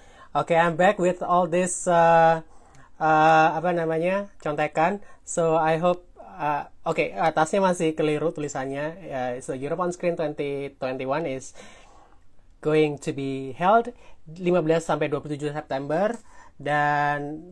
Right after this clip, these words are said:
karena ini masih pandemi, jadi kita akan menyelenggarakan festivalnya secara virtual. Semua pemutaran film akan diselenggarakan di festivalscope dot com.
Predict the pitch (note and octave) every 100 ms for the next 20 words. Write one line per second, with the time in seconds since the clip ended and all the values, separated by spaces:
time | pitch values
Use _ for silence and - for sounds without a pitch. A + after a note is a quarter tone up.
0 | D3+ B2+ B2+ B2+ D#3 C#3 C3 B2+ C#3 C3+
1 | B2+ B2 E3 E3 B2+ D3 C3 C3+ B2 B2+
2 | B2+ C3 C3 C3 B2+ B2 A#2+ C#3 - B2
3 | - B2+ C3+ A#2+ D3 D3+ D3 B2+ C3 D3+
4 | D3+ D3 C3+ A#2+ B2 F#3 - - - -
5 | - - - D3 C#3+ D3 C#3+ C#3+ C#3 C#3+
6 | D3 D#3+ D3+ C#3+ C#3 C3+ B2+ C3+ C3 C3
7 | C3 D3+ D3 C#3 C3+ A3+ A#3 C4 B3+ B3+
8 | - G#3+ G3 G3+ - C3+